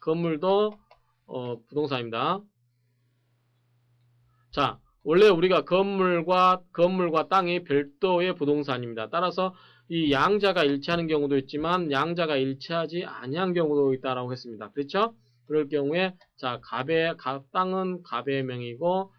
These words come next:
건물도 갑의 명의였습니다. 그렇죠? 보통은 이렇죠. 여러분들 집도 아마 대부분 다 이렇게 돼 있을 겁니다. 그렇죠? 이렇게 돼 있는데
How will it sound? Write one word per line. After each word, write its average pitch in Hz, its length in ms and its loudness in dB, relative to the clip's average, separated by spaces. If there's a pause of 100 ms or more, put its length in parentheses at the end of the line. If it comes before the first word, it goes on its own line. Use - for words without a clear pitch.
(320)
건물도 151 760 0
갑의 131 380 -4
명의였습니다. 120 1000 -2
그렇죠? 208 380 -4 (320)
보통은 214 300 4
이렇죠. 147 420 -4 (120)
여러분들 180 360 2
집도 147 240 -6
아마 147 160 -2
대부분 151 260 -2
다 135 100 0
이렇게 135 220 -4
돼 127 160 -4
있을 139 240 -10
겁니다. 117 380 -8 (400)
그렇죠? 190 420 -2 (420)
이렇게 180 280 -2
돼 165 160 -2
있는데 131 500 0